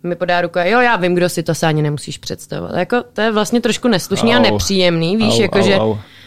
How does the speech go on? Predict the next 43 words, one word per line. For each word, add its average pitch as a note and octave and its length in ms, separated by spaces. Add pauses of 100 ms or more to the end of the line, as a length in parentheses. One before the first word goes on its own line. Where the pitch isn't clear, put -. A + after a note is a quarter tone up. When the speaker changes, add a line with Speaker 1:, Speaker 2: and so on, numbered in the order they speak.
(200)
Speaker 1:
A, F3+ 320
„OK, G3 180
a F#3+ 140
co G3 120
teda F#3+ 180
o - 40
vš-, - 200
o F3 40
mně F3 140
všechno E3 320
víš?“ E3 180
Víš, A3+ 140
jako A#3 160
a G#3+ 80
najednou G#3 300
přesně G3+ 260
se G3 100
s - 20
tím G#3+ 140
člověkem G3+ 420
bavím F3+ 260
a E3+ 60
on, E3+ 140
„Jo, C#4+ 160
jo, B3+ 80
to A#3 80
jsem A#3 140
viděl G3+ 200
na E3 100
story, F#3 300
že E3+ 80
jsi F3 160
byla.“ D#3+ 220
A - 100
já, D3 160
„W D3+ 120
T - 140
F, - 180
co E3+ 140
se F3 120
to F#3 120
děje?“ E3+ 280
Prostě. - 380